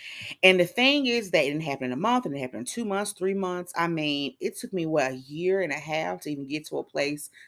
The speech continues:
to be able to encourage you about this. It takes time. If it takes you going to counseling for a year and a half, if it takes you taking medication for a year and a half,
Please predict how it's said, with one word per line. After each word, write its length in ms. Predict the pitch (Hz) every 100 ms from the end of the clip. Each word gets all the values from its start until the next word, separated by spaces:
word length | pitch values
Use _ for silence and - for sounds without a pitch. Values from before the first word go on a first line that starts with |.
| -
to 80 | 151
be 100 | 156
able 80 |
to 80 | 143
encourage 480 | 131 - 175 170 -
you 200 | 175 185 - -
about 380 | 123 123 123 -
this. 420 | 98 80 - - _ _ _ -
It 20 |
takes 220 | 143 127
time. 420 | - 139 131 104 - _ _ _ -
If 140 | 120
it 80 | -
takes 260 | - 151 165
you 60 |
going 180 | 151 151
to 80 | 151
counseling 340 | 156 156 151
for 180 | 151 151
a 60 | 147
year 220 | 147 143
and 120 | 151
a 20 |
half, 400 | 143 131 131 120
if 60 | 120
it 100 | 117
takes 280 | - 147 147
you 40 |
taking 240 | 151 147 147
medication 440 | 143 139 139 139
for 160 | 127 120
a 60 |
year 180 | 123 123
and 100 | 120
a 40 |
half, 320 | 127 113 104